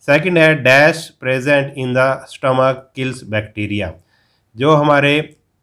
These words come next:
पेट में यानी कि स्टमक में बैक्टीरिया को कौन ख़त्म करता है? वो है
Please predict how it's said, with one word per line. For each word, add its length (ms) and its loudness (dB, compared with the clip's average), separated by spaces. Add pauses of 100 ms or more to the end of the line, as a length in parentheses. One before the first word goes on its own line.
पेट 280 -4
में 160 -4
यानी 220 -2
कि 60 -8
स्टमक 460 -2
में 380 -4 (920)
बैक्टीरिया 560 0
को 140 -6
कौन 240 0
ख़त्म 280 -6
करता 340 -4
है? 180 -12 (280)
वो 220 0
है 380 0